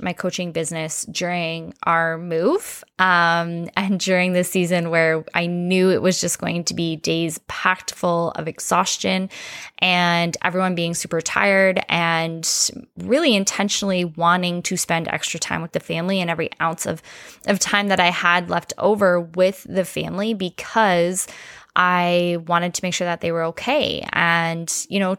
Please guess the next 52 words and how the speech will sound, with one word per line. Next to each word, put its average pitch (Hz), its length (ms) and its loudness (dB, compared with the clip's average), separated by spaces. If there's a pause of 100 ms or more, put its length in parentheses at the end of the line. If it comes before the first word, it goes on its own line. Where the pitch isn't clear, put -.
together, 254 640 2
I 214 80 4
wanted 226 340 2
us 247 160 2
to 233 100 0
do 214 80 2
this 214 160 4
together. - 460 0
I 175 60 0
didn't 196 240 0
want 202 160 -2
the 226 80 0
kids - 260 -4
to 196 100 -4
feel 180 200 0
like 175 160 0
I 170 80 0
just 160 240 -6
moved 226 160 2
them 233 120 2
here 220 280 4 (320)
and 185 320 2
it 185 80 2
was 185 120 2
like, 180 220 2
"Go 185 160 4
figure 170 420 0
it 147 120 0
out." - 240 -2 (120)
You 190 160 0
know, 170 360 2
I 190 140 2
wanted 180 400 2
to 175 340 2 (220)
explore 190 600 0
the 202 160 2
area 202 340 4
with 156 200 -2
them. - 380 -6
I 180 200 0
wanted 180 320 -2
to 185 80 -6
help 180 320 -2 (260)
make 196 300 -2
friends 226 420 2
with 170 140 -2
them. 160 380 -2
We 269 180 2
wanted 180 320 2
to - 140 -6
make 175 180 -6
friends. 170 400 -2